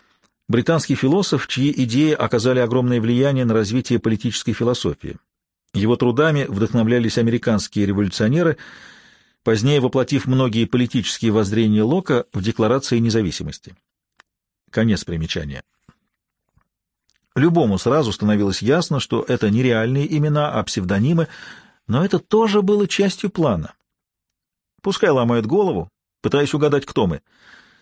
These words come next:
Но если мы станем по-настоящему знамениты, правительство начнет расследование, и по нашему допуску сразу все узнает. До того, как это случится,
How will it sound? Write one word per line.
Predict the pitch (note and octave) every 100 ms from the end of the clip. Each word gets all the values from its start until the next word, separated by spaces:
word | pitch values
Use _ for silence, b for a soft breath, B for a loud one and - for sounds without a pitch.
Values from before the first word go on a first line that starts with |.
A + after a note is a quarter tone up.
| b b b _ _ _
Но | A2 B2
если | C#3 D3
мы | C#3+
станем | D#3 C#3+
по-настоящему | B2+ C3+ - D3+ B2+ - A#2
знамениты, | G#2+ A#2+ B2 E3 D#3 A2 - _ _ _ _ -
правительство | A#2 A2+ C3+ D#3 - D3
начнет | C#3 D#3 C#3
расследование, | E3 - G3 C3+ F2+ D#2+ - _ _
и | A2
по | C3 B2+
нашему | C#3+ C#3+ C3
допуску | C3+ G3 C3+ - G#2+
сразу | A#2+ D3
все | - F#3
узнает. | G3 E3+ F2+ - _ _ _ _ _ _ _ _ _ _ _
До | A#2 C3
того, | D3+ F3 F#3+
как | D#3 C#3+
это | D#3+ B2+
случится, | - C3 - F3+ - - G2